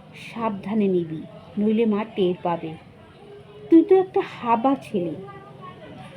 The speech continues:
অপু বাড়ির মধ্যে হইতে বাহির হইয়া আসিলে দুর্গা তাহার হাত হইতে মালা লইয়া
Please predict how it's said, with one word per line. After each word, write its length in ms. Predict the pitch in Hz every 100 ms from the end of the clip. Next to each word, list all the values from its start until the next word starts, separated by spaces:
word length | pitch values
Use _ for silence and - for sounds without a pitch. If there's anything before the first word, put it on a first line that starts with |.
| -
অপু 260 | 202 - 202
বাড়ির 400 | 185 180 180 202
মধ্যে 400 | 196 185 165 220 220
হইতে 420 | 240 - 226 277 - - - - -
বাহির 420 | 190 196 254 233 247
হইয়া 220 | 240 254
আসিলে 520 | 196 - 285 302 220 - - - - - - -
দুর্গা 380 | 208 269 302 311
তাহার 560 | 330 311 - 240 208 285 - - - -
হাত 300 | - 214 220 -
হইতে 300 | 254 254 320
মালা 480 | 247 190 180 196 214
লইয়া 460 | 226 262 262 185